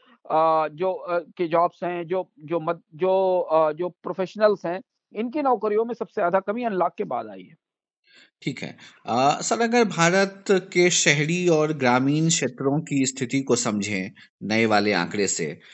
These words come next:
Speaker 2: तो शहरी बेरोजगारी दर लगभग आठ दशमलव आठ चार फीसदी रही और जो रूरल अनएम्प्लॉयमेंट था, वो नौ दशमलव एक पाँच फीसदी रही। तो ये अंतर शहरों और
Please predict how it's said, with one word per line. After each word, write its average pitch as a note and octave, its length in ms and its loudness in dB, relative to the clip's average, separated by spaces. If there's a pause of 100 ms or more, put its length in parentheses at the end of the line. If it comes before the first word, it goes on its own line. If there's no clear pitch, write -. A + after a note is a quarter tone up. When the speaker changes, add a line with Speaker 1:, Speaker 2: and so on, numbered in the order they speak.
(320)
Speaker 2:
तो D#3+ 240 4
शहरी E3 380 6
बेरोजगारी F3+ 580 6
दर E3+ 200 6
लगभग D#3 420 2
आठ C3+ 320 2
दशमलव C3+ 480 0
आठ A#2+ 180 4
चार B2 300 2
फीसदी A#2+ 480 0
रही G#2 320 0 (400)
और B2 160 4
जो D#3 500 6
रूरल D3 480 6 (120)
अनएम्प्लॉयमेंट B2+ 640 0
था, C#3 80 -6
वो D3 180 -2
नौ C3 200 2
दशमलव C#3 520 0
एक A2+ 220 2
पाँच A2 280 -2 (140)
फीसदी F#2 540 -6
रही। D2+ 300 -6 (380)
तो D3+ 60 -6
ये F3+ 140 4
अंतर D#3+ 480 2
शहरों D#3+ 600 4
और C3+ 580 2